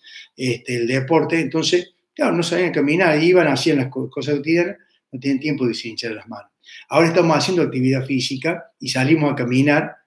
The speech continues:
o salimos a trotar, hacemos, entonces estamos utilizando todos esos mecanismos que antes no se utilizaban, y bueno, y tenemos problemas nuevos.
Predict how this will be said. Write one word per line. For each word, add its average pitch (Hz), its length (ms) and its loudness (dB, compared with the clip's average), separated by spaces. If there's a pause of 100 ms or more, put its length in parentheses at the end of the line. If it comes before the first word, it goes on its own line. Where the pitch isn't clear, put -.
(140)
o - 140 -12
salimos 127 400 0
a - 20 -4
trotar, 143 520 2
hacemos, 139 440 -2 (300)
entonces 156 640 0
estamos 156 400 -2
utilizando 135 680 2
todos 151 180 -2
esos 135 240 -2
mecanismos 139 600 0
que 135 100 -4
antes 131 200 -2
no 131 80 2
se 131 120 -6
utilizaban, 165 640 0 (300)
y 139 80 -2
bueno, 156 200 2
y 143 200 -2
tenemos 147 440 -2
problemas 131 400 0
nuevos. 120 300 -2